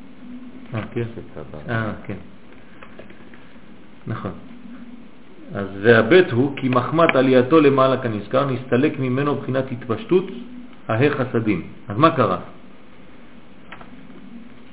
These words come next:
Speaker 1: עכשיו, ה-, השלב ש-, ראשון אמרנו שזה נכנס תלת גו תלת, נכון? זאת אומרת, גלות, ישראל התחתונים בתוך מצרים.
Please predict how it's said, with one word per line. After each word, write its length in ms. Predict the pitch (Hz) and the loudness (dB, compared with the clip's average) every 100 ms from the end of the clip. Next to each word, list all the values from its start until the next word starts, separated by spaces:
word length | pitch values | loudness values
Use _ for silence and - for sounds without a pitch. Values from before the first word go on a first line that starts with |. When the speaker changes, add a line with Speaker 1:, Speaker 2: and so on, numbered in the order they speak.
| - - - - - - - - - - - | -16 -14 -14 -14 -16 -16 -16 -16 -16 -16 -4
Speaker 1:
עכשיו, 260 | 113 101 | 0 2
ה-, 320 | - - - | 2 0 -4
השלב 280 | - - 170 | -4 8 8
ש-, 140 | 175 - 135 | 8 0 -2
ראשון 360 | 131 180 170 | 2 6 6
אמרנו 340 | 143 156 160 156 | 6 6 6 2
שזה 1000 | - 135 131 - - - - 117 117 151 | 4 4 2 -4 -14 -14 -8 0 4 6
נכנס 380 | 131 117 135 151 143 - - - - - | 4 0 2 2 -2 -12 -16 -16 -16 -4
תלת 300 | 139 143 120 | 4 4 6
גו 100 | 123 | 4
תלת, 260 | 117 107 85 - | 6 2 0 -4
נכון? 280 | - 147 147 - - - - - - - - - - - - - - - 117 | -4 -2 -4 -10 -16 -16 -16 -16 -16 -16 -16 -16 -16 -16 -16 -16 -16 -8 -4
זאת 140 | 113 | 0
אומרת, 300 | 120 139 151 - - - | 2 4 2 -2 -12 0
גלות, 320 | 120 135 123 - - - | 4 6 4 2 -6 -12
ישראל 380 | 120 120 131 139 | -4 2 2 2
התחתונים 480 | - - 123 139 | -2 0 0 0
בתוך 240 | 127 139 120 | -2 -4 -4
מצרים. 360 | 113 - 92 | -6 -6 -8